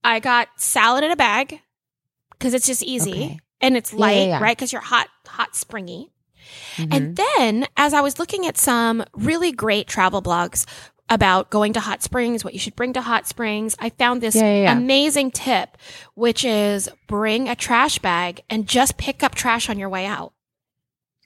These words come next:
Speaker 2: Oh.
Speaker 1: Like, why not? Every time you go to a
Speaker 2: Yeah.
Speaker 1: park, every time you go somewhere, bring an empty bag and just leave it cleaner than you found it. Doesn't matter if it was your trash or not.
Speaker 2: Listen,
Speaker 1: Just
Speaker 2: that's
Speaker 1: pick
Speaker 2: what
Speaker 1: it
Speaker 2: my
Speaker 1: up.
Speaker 2: mom used to say every time I used to babysit,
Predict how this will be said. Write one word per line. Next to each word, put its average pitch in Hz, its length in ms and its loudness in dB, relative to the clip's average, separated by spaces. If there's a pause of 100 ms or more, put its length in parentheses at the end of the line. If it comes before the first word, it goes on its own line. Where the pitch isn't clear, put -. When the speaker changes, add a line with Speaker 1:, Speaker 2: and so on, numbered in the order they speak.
Speaker 2:
Oh. 185 840 -12
Speaker 1:
Like, 240 220 2 (200)
why 247 280 2
not? 262 340 2
Every 240 220 2
time 262 180 -4
you 247 80 0
go 233 140 2
to 233 80 6
a 285 60 4
Speaker 2:
Yeah. 311 40 4
Speaker 1:
park, 220 400 4
every 247 200 -2
time 254 160 -2
you 226 80 0
go 220 140 0
somewhere, 196 460 -2 (240)
bring 214 220 -4
an 254 60 -4
empty 254 260 -6
bag 196 320 0 (260)
and 262 180 0
just 320 200 -6
leave 220 280 -6
it 277 120 -6
cleaner 226 340 -4
than 254 120 -6
you 269 80 -4
found 359 280 -2
it. 147 220 -6
Doesn't 254 260 2
matter 269 200 4
if 277 80 -2
it 285 80 -2
was 285 140 -6
your 262 100 -2
trash 254 340 -6
or 262 60 -6
not. 185 320 -2 (200)
Speaker 2:
Listen, 185 460 2
Speaker 1:
Just 143 160 0 (140)
Speaker 2:
that's 165 240 4
Speaker 1:
pick 196 80 2
Speaker 2:
what - 20 -4
Speaker 1:
it - 80 0
Speaker 2:
my 185 40 6
Speaker 1:
up. 190 60 0
Speaker 2:
mom 196 220 2
used 190 200 0
to 165 100 0
say 160 360 4
every 160 240 0
time 185 220 0
I 180 80 0
used 180 160 -2
to 165 80 -8
babysit, 170 640 2